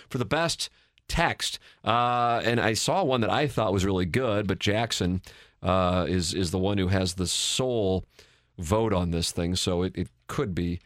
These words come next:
it could be tough. "I'm assuming your theory about the distraction of playing professionally in your hometown is why Jason Tatum is in Boston and not on Jackson's rec league team." That is from the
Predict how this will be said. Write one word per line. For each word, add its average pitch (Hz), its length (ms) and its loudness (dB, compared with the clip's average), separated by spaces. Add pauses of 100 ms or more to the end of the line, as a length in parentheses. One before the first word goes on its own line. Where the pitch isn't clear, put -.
(160)
it - 160 -8
could 127 220 -4
be 92 160 -2
tough. 110 480 -4
"I'm 123 100 2
assuming 175 400 0
your 143 140 2
theory 160 380 0
about 139 240 0
the - 40 -2
distraction 135 540 -2
of 117 120 -4
playing 139 280 0
professionally 123 680 -2
in 107 60 -2
your 113 140 0
hometown 127 600 0 (360)
is 110 140 -2
why 120 140 0
Jason 123 460 -2
Tatum 123 380 -2
is 104 160 -2
in 98 180 -2 (160)
Boston 139 460 0
and 107 100 0
not 117 240 0
on 104 140 0
Jackson's 107 500 -2
rec 117 320 -2
league 92 240 -6
team." 78 300 -8
That 95 140 -4
is 95 80 -4
from 107 240 -4
the 107 180 -2